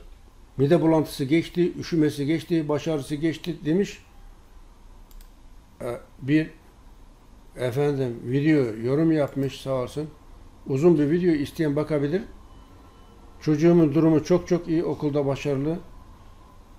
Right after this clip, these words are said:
Herhangi bir sıkıntısı, üşüyormuş. Üşü-, üşümesi geçti," diyor. Evet. Mikail Büyük Bayraktar.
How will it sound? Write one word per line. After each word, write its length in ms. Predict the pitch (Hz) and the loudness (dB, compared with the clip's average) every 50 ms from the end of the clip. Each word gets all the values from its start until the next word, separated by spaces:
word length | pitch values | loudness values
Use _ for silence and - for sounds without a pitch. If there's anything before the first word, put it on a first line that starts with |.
| - - | -14 -8
Herhangi 380 | 131 131 147 156 151 143 147 | -6 -2 -2 0 0 0 0
bir 120 | 139 147 139 | 0 -2 -2
sıkıntısı, 480 | - - - - 151 131 - - - | -2 -6 -6 -6 -6 -6 -6 -10 -10
üşüyormuş. 800 | - - 143 - - 170 165 156 143 170 185 180 - - - - - - - - - - - - - - - - - | -8 -8 -6 -4 -2 -2 0 0 0 0 -2 -2 -4 -14 -18 -20 -20 -20 -20 -20 -20 -20 -20 -20 -20 -20 -20 -20 -14
Üşü-, 280 | - - 151 - - | -8 -6 -6 -6 -6
üşümesi 440 | - 131 - 147 139 131 110 120 117 | -8 -10 -6 -4 -4 -4 -4 -4 -6
geçti," 300 | 120 139 135 - - 135 | -6 -6 -8 -8 -10 -8
diyor. 180 | 139 131 151 - - - - - - - - - - - - - - - - - - - - - - - - - - - - - - - - | -6 -6 -6 -8 -10 -18 -20 -20 -20 -20 -20 -20 -20 -20 -20 -20 -20 -20 -20 -20 -20 -20 -20 -20 -20 -20 -20 -20 -20 -20 -20 -20 -14 -6 -2
Evet. 260 | 139 135 120 95 - - - - - - - - - - - - - - - - - - - - - - - - - - - - - - - - - - - - - - - - | -2 -2 -2 -4 -6 -12 -20 -20 -20 -20 -20 -20 -20 -20 -20 -20 -20 -20 -20 -20 -20 -20 -20 -20 -20 -20 -20 -20 -20 -20 -20 -20 -20 -20 -20 -20 -20 -20 -20 -20 -20 -20 -14 -8
Mikail 720 | 123 120 143 170 170 - 170 165 165 185 214 196 156 135 | -2 0 0 0 0 0 2 2 4 4 2 2 0 2
Büyük 380 | 135 160 190 214 226 220 - 147 | 4 4 6 4 4 2 0 0
Bayraktar. 600 | 147 143 139 135 135 123 - - - 123 110 - | 0 2 2 2 0 -2 -4 -6 -6 -6 -6 -6